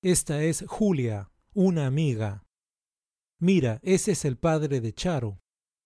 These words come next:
Mira, aquel es el padre de Charo. Mira, ese es Andrés. ¿Quién es él?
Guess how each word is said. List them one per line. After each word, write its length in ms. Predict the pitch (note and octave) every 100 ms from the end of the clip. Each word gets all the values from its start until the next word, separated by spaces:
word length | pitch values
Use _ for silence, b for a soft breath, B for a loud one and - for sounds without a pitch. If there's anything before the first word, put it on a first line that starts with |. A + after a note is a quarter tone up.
| _ -
Mira, 500 | D#3 F3 A#2+ G#2+ F#2+ _ _ -
aquel 500 | A#2+ - F#3+ F#3+ G3
es 200 | D3+ -
el 120 | B2+
padre 440 | - C#3+ C3+ B2
de 120 | A2 G#2+
Charo. 560 | - F3 B2 G#2 F#2+ _ _ _ _ _ _ _ _ _ _
Mira, 460 | F3 F3 B2+ A2 G#2 _ _
ese 540 | F3 F3 - E3 F#3 D3+
es 160 | -
Andrés. 580 | C#3+ B2+ E3+ C3+ - - _ _ _ _ _ _ -
¿Quién 340 | G3 G3 F3
es 200 | C3 -
él? 300 | C#3 D3+